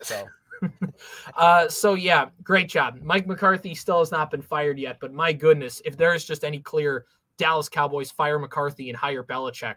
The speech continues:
Speaker 2: like, that'd just be, that would be an interesting one. Uh,
Speaker 1: Yeah.
Speaker 2: any-, anyway, uh, so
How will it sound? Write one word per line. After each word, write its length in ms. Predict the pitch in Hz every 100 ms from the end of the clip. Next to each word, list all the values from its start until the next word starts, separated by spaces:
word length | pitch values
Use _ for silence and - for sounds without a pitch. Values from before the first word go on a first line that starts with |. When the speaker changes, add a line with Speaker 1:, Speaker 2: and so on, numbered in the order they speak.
| -
Speaker 2:
like, 260 | 113 123
that'd 220 | 139 135
just 240 | 123 120 -
be, 260 | 117 110 107 _ _ _ _ _ _ _ _ _ _ -
that 180 | 185 175
would 100 | 147
be 180 | 139 120
an 100 | 120
interesting 460 | 113 117 - 113
one. 220 | 110 107 107 _ -
Uh, 220 | 170 170 160
Speaker 1:
Yeah. 140 | 113 101
Speaker 2:
any-, 240 | 190 175 - _ _
anyway, 400 | 185 165 110 113
uh, 240 | 160 160 165
so 400 | 156 214 190